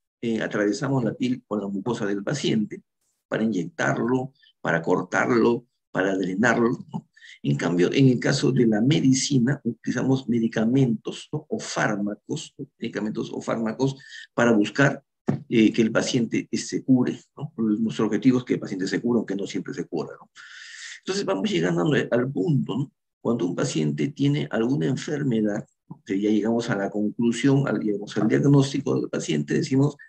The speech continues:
"Ah, entonces, ¿cómo se va? ¿Y tiene ese paciente ese diagnóstico? ¿Y cómo lo voy a curar?".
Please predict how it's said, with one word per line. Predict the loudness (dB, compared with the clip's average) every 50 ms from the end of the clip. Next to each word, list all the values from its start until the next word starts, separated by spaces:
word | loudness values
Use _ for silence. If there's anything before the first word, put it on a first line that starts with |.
| -20 -20 _ _ _ _
"Ah, | 0 2 2 0 -2 -6 _ _ _ _ _ -6
entonces, | -4 -2 -2 -2 -2 -2 -6 -6 -10 _ _ _ _ _
¿cómo | _ 0 2 2 4
se | 4 4 2
va? | 2 2
¿Y | 2 2
tiene | 4 4 2
ese | 2 2
paciente | 2 2 0 0 0
ese | 0 0
diagnóstico? | 2 2 2 2 2 0 0 -2 -4 -6 _ _ _ _ _
¿Y | -10 -8
cómo | -4 -4 -2 -2 0
lo | 0 0
voy | 2 2 2 2
a | 2 4
curar?". | 4 4 6 6 4 0 -2 -8